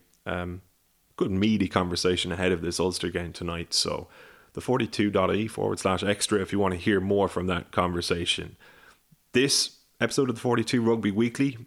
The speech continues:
as it is every Friday, is sponsored by DoneDeal Motors, Ireland's favourite and number one car site, with the largest range of premium cars in the country, including brand new cars, electric cars,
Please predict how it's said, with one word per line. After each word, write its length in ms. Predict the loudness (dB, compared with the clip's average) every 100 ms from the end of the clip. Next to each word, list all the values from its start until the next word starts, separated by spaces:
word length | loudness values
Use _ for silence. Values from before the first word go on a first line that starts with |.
| -2
as 180 | 0 2
it 100 | 2
is 160 | 4
every 220 | 2 2 0
Friday, 380 | 2 2 2
is 100 | 0
sponsored 460 | 0 0 2 0 0
by 140 | 0
DoneDeal 600 | 0 2 0 2 2 2
Motors, 480 | 2 2 4 2 -2 -12 _
Ireland's 340 | 2 4 4 0
favourite 420 | 2 2 2 0
and 100 | 0
number 220 | 0 0 0
one 200 | -2 -2
car 240 | 2 2
site, 280 | 2 0 0
with 80 | 2
the 80 |
largest 400 | 2 4 4 4
range 200 | 4 4
of 140 | 0 0
premium 380 | 2 4 2 2
cars 360 | 2 2 2
in 160 | 0 -2
the 80 | -2
country, 480 | 0 0 0 -4 -6 -14 -20 -18 -6
including 420 | 0 2 4 0 -2
brand 200 | 2 4
new 80 | 2
cars, 400 | 2 0 0 -4 -2
electric 420 | 0 0 -2 -6
cars, 340 | -2 -2 -4